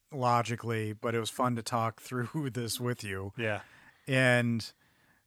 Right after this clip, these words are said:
Speaker 1: um, I enjoyed watching it again. I, I think it's clever, and the flashbacks make it pop.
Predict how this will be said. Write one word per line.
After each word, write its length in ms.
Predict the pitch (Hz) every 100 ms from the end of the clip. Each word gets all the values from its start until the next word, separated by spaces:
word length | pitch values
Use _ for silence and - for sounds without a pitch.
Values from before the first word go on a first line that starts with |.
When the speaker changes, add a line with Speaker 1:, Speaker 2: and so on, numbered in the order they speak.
| _ _
Speaker 1:
um, 420 | 139 123 120 123 -
I 100 | 160
enjoyed 280 | 202 175 185
watching 340 | 170 - 160
it 40 | 160
again. 240 | 151 107
I, 240 | 117 120
I 40 | 135
think 220 | 156 143
it's 120 | 135
clever, 600 | - 139 143 170 175 170 -
and 400 | 135 127 123 123
the 60 | 117
flashbacks 760 | - 123 143 139 156 143 139
make 220 | 143 135 131
it 220 | 131 -
pop. 480 | - 131 127 127